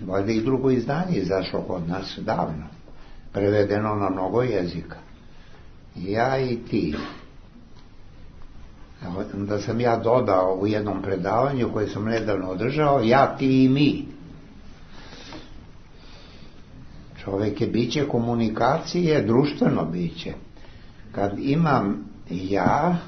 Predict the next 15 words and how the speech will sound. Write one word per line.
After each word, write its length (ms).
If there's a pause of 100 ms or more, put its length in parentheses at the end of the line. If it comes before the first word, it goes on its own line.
naravno 480
reći 320 (100)
ćete 260
odmah, 440 (400)
„Pa 180
ko 200
je 200
ja?” 360
Svi 160
hoće 360
da 120
budu 360
ja, 680 (420)
i 220
egoizam, 800